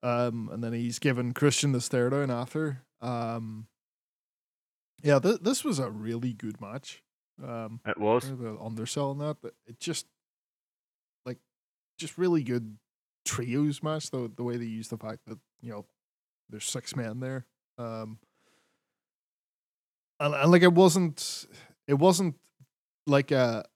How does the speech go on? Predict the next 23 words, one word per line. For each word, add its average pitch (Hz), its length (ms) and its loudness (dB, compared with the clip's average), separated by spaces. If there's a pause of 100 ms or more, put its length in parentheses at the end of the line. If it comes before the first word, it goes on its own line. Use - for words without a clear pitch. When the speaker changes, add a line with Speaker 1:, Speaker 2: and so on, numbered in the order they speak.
(140)
Speaker 1:
a 120 80 -2
luchador 202 840 0
trios 214 600 -4
match 196 240 -4
style 185 500 -2
where 123 200 -2
it 104 100 -6
was, 107 140 -10
like, 113 180 -8
Speaker 2:
No. 110 100 -2
Speaker 1:
all 107 160 -6 (160)
dives 110 300 -6
and 110 100 -8
jumps 107 300 -12
and 156 80 -8
all. 156 300 -4
It 104 40 -8
was 110 180 -8
all 131 160 -2
very, 110 640 -10 (460)
like, 110 160 -16 (140)
heels 123 480 -6
being 110 640 -8